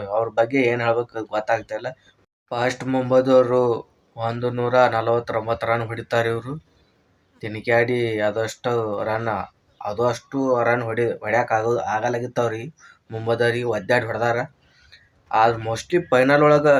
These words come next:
ಜರ ಸ್ವಲ್ಪ ಅಂಜಿಕೆನೂ ಇರುತ್ತೆ, ಭಯನೂ ಇರ್ತದೆ. ಹೊಡಿಬೇಕಂತಂದ್ರೆ ರನ್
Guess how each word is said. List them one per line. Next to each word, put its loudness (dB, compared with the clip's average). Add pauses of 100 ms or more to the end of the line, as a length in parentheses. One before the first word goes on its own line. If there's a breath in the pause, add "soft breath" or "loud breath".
ಜರ -6
ಸ್ವಲ್ಪ -6
ಅಂಜಿಕೆನೂ -2
ಇರುತ್ತೆ, 2 (480)
ಭಯನೂ 4
ಇರ್ತದೆ. 0
ಹೊಡಿಬೇಕಂತಂದ್ರೆ -2
ರನ್ -2